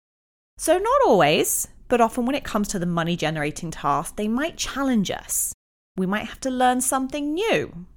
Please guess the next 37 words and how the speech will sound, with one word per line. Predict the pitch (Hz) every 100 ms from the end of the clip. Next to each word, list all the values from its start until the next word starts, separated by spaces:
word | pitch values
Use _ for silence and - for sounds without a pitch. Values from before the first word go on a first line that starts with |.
| -
Side | - 156 151
note, | 151 151 302 -
our | 185
brain | 180 190 202 208 190
does | 190 196
not | 220 -
like | 202 190 -
new. | 180 135 - - 240
<laughs> | - _ _ _ -
We | 214
might | 220 226
have | 208
to | 240
practice | - 277 - - 240
something | 214 214 196 196
that | 190 175
we're | 180
currently | - - 170 170 196
a | 214
beginner | 220 262 - 381 427 -
at, | - 107 - _ _ _ _ _
or | 214
something | - 277 302 381 370
that | -
brings | 240 226 208
up | - -
thoughts | 175 -
around | 160 139 143
safety, | - 113 135 - - - _ _ _
especially | - - - 175 - 208 240
if | -
we're | 202
taking | - 175 - 170
any | - 143 160
kind | - 220
of | 254 349
risk, | 392 - - -